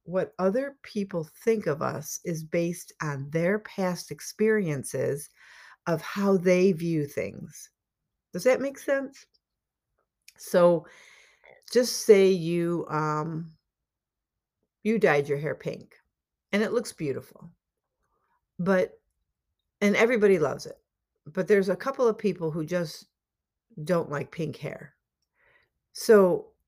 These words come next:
their opinion of you is going to be, wh-, whatever the reason is that they don't like pink hair, it belongs to them. Maybe they saw someone in their past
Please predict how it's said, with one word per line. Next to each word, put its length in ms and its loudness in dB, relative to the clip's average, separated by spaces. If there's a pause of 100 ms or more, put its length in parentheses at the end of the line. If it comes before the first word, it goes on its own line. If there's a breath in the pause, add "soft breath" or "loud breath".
(520)
their 340 2
opinion 420 -4
of 140 -4
you 260 -2
is 180 -6
going 280 -2
to 80 -4
be, 460 -2
wh-, 180 -2
whatever 340 2
the 120 0
reason 360 -2
is 140 -2
that 120 -6
they 100 0
don't 200 -2
like 220 -6
pink 220 -10
hair, 400 -4 (240)
it 200 0
belongs 520 -4
to 120 -4
them. 220 -8
Maybe 220 -4
they 180 0
saw 280 -2
someone 320 -6
in 100 -6
their 120 -6
past 540 -6